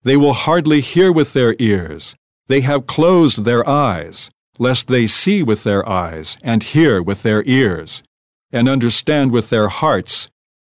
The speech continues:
and be converted, and I heal them. But blessed are your eyes because they see,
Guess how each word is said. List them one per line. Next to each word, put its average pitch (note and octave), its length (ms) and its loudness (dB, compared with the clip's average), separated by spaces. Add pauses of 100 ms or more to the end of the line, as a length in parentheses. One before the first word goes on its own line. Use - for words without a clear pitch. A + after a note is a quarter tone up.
and G#2+ 180 2
be B2+ 140 2
converted, A#2 840 -2
and G#2 160 -4
I G2+ 140 -2
heal C#3 340 2
them. E2+ 360 -12 (1900)
But A#2+ 300 -2
blessed D#3 460 0
are C#3+ 200 2
your C#3 480 2
eyes B2+ 380 2
because C3 560 0
they A#2+ 260 0
see, A2+ 640 0